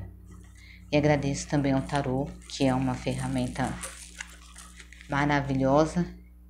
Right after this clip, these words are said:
que nos traz, nos dá auxílio, né? Nesse momento, que nos direciona,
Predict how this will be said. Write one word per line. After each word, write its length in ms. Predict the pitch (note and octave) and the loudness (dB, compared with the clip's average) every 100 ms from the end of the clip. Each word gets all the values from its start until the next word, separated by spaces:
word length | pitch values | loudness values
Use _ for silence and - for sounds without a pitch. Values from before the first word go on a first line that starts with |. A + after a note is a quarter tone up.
| - | -18
que 180 | - C#3 | -8 -2
nos 180 | C3+ C3+ | -2 -2
traz, 560 | - C3+ C3+ C#3 - - | 2 2 2 0 -6 -8
nos 160 | C3+ C3+ | -6 2
dá 160 | C#3 | 6
auxílio, 680 | D#3 F#3 F3 - - C#3 C3 | 8 8 6 0 -2 0 2
né? 280 | C3+ D#3+ F#3+ - - - - - - - - - - - - - | 2 0 -2 -8 -12 -12 -12 -14 -10 -8 -4 -4 2 2 0 -4
Nesse 320 | C#3+ C#3+ - | -2 -2 0
momento, 540 | C#3+ B2+ B2+ D3 D#3+ - D#3+ D3+ - - - - - - - - - - - - - - - | 0 2 4 4 4 2 0 -4 -10 -20 -20 -20 -20 -20 -20 -20 -20 -20 -20 -20 -20 -20 -18
que 100 | - | -4
nos 160 | C#3+ C#3 | 0 2
direciona, 960 | C#3+ C#3 C3+ - D3+ D3 D3+ D3+ D3+ | 2 2 0 0 0 2 2 0 -2